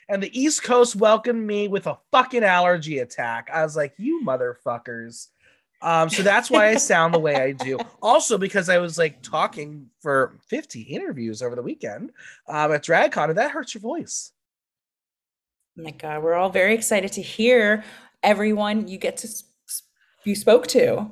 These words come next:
Speaker 1: I
Speaker 2: My
Speaker 1: know, I'm so
Speaker 2: goodness.
Speaker 1: excited
Speaker 2: I,
Speaker 1: to re-,
Speaker 2: I see, I
Speaker 1: to
Speaker 2: can't even get it out. I'm so excited. I can't
Speaker 1: Yeah,
Speaker 2: wait to
Speaker 1: I,
Speaker 2: hear.
Speaker 1: I'm very excited for this three-part series. There's gonna be three episodes, um, with each day. Um, so there's, there's a little th-, through line at least. Um, but it's a lot of fun. And obviously, Amanda, I,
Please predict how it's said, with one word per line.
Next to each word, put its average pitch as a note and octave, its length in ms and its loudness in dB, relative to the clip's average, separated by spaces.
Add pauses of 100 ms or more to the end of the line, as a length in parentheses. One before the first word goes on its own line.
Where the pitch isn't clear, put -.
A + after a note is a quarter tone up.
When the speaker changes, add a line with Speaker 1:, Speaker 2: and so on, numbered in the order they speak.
(100)
Speaker 1:
I G3 100 2
Speaker 2:
My G3+ 40 2
Speaker 1:
know, G#3 80 6
I'm F3 160 6
so A3 60 6
Speaker 2:
goodness. G#3+ 220 8
Speaker 1:
excited F#3+ 200 4
Speaker 2:
I, F3+ 40 -8
Speaker 1:
to G#3 140 -8
re-, F#3 100 2
Speaker 2:
I C#4 60 10
see, D#4 140 4
I C#4+ 40 4
Speaker 1:
to F#3+ 60 0
Speaker 2:
can't C#4+ 160 4
even C#4+ 140 2
get C4 140 6
it B3 80 6
out. C#4 180 2
I'm G3+ 120 -2
so F#3 120 -4
excited. G3 420 -6
I - 120 -10
can't - 60 -16
Speaker 1:
Yeah, F#3 140 4
Speaker 2:
wait - 60 -2
to C#3 60 0
Speaker 1:
I, E3+ 140 4
Speaker 2:
hear. - 100 4
Speaker 1:
I'm D#3+ 180 2
very E3 220 4
excited G3 340 -2
for - 100 -14
this D#3 120 -12
three-part D3+ 440 -10
series. D3+ 540 -6
There's C#3 100 -16
gonna C#3 160 -12
be C3 120 -8
three D#3 220 -6
episodes, C#3+ 720 -2 (380)
um, D3 300 0
with D3+ 160 -4
each F3 260 -10
day. D#3 460 0
Um, C3+ 480 -2
so C#3 260 -6
there's, D3 240 -8 (180)
there's D#4 140 -6
a F4+ 40 -8
little F#4 160 -4
th-, - 380 -20 (380)
through F#3 380 2
line D3+ 280 2
at A#2 160 -4
least. B2+ 480 -12 (460)
Um, D#3+ 380 4
but G3+ 100 0
it's G3+ 120 -4
a G3+ 40 -4
lot F#3 160 4
of E3+ 80 -4
fun. B2+ 360 -2
And D3 240 -4
obviously, C#3+ 420 -6
Amanda, G#2+ 300 -6
I, B2+ 300 -6